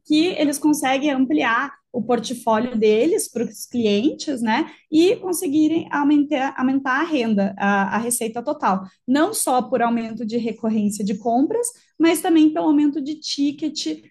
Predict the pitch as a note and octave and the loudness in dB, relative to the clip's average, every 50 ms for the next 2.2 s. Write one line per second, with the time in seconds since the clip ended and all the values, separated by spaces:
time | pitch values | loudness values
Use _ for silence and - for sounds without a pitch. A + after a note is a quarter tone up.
0 | _ _ - D#4 D4+ D4+ D#4 C#4+ C4+ C4 C4 - - C4 C4+ C4 D4+ - - C#4+ | _ _ -4 -4 -2 0 -2 0 0 0 -2 -2 -4 -4 -2 -2 -2 -2 0 0
1 | B3 B3 B3+ C4+ C4 A#3+ A3+ A3 A3 A3 A3+ B3 B3 B3 - _ _ _ - B3+ | 0 0 0 -2 -2 0 0 0 0 0 0 -2 -2 -6 -10 _ _ _ -2 0
2 | B3+ C4 C#4 C4+ | 0 0 0 -2